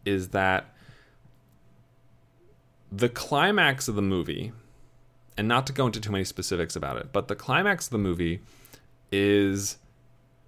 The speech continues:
you know, you, you end up with, in the first movie, this just a, just kind of a, just straight up villain, right? And he represented a lot of things, but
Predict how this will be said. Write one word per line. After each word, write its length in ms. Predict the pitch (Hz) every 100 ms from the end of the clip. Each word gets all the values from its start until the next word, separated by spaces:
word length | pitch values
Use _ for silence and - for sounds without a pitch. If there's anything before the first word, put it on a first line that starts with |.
| - _ _ _ - _ _ _ _ _ _
you 140 | 110 113
know, 220 | 101 98
you, 300 | 98 110 113
you 200 | 127 143
end 120 | 165
up 160 | 156 127
with, 460 | 123 113 117 - - - - -
in 80 | 113
the 80 | 110
first 360 | 143 147 -
movie, 360 | 107 92 92 80
this 480 | 95 90 - - - - 104 - -
just 220 | 104 -
a, 160 | 92 -
just 260 | 127 -
kind 160 | - 160
of 80 | 147
a, 120 | 123
just 180 | 120 117
straight 220 | 147 147
up 80 | 104
villain, 500 | 92 95 67 - 127 - _ _ _ _
right? 260 | 101 104 92 -
And 180 | 117 127
he 100 | 143
represented 500 | 156 151 139 127 113
a 40 |
lot 180 | 110 107
of 60 |
things, 400 | - 82 82 - -
but 340 | 110 107 -